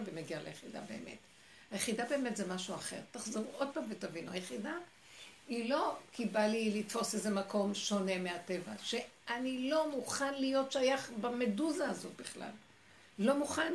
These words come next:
כי היא מכאיבה, היא שורפת, היא, היא, היא נוראית, אני רואה אותה כל הזמן, כל הזמן זה הכאבים של החיים שלי. כי תראי, בבת אחת,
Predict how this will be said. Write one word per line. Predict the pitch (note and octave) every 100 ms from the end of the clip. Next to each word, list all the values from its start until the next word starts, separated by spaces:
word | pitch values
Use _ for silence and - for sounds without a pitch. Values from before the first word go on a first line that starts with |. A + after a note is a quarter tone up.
| -
כי | A#3
היא |
מכאיבה, | G#3+ G#3+ D4+ C#4 G#3 G#3
היא | G#3 G#3
שורפת, | - A3+ G3+ G#3 A3+ G#3+ - - - -
היא, | A#3+ D4+
היא, | B3
היא | B3+ A3+ A3+
נוראית, | A3+ A3+ B3+ C4+
אני | G#3+ G#3+
רואה | A3+
אותה | A#3 A#3
כל | - A#3+
הזמן, | B3 A3+ G#3+
כל | - C#4
הזמן | C#4 D#4+ C4+
זה | A3
הכאבים | A3 B3 B3
של | B3+ C#4
החיים | - C4+
שלי. | D4 E4 G#3 F3 - - - - - - - - - - - - - - - - - - - -
כי | - A#3+
תראי, | B3 B3+
בבת | C4+ B3+ C#4+ C#4+
אחת, | - D#4 -